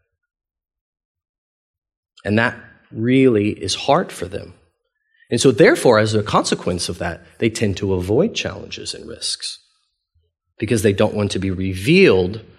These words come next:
as inadequate, because if the, if their in-, a-, inadequacies are beginning to be revealed in them, then that might be, reveal that they're just flat out inadequate as a person. And it threatens their whole identity.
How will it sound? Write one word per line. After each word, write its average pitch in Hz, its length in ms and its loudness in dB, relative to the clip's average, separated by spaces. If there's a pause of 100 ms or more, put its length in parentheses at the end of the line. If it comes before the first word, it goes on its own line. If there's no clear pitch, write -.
(140)
as 104 180 0
inadequate, 107 600 0
because 110 340 -4
if 104 160 0
the, 117 260 2
if 123 140 -2
their 113 140 2
in-, 127 200 0
a-, 131 320 0
inadequacies 131 920 2
are 110 80 4
beginning 113 400 0
to - 100 -4
be 98 160 -2
revealed 139 440 4
in 98 140 2
them, 95 260 0 (260)
then 110 140 2
that 139 200 2
might 107 240 0 (300)
be, 110 160 -6
reveal 101 400 2
that 92 180 -6
they're 117 160 4
just 104 320 -2
flat 87 280 -4
out 85 240 -6
inadequate 87 760 -6
as 85 220 -12
a 92 60 -16
person. - 580 -6 (680)
And 113 120 0
it - 80 -6
threatens - 340 -2
their 95 80 -4
whole 127 240 0
identity. 101 680 -6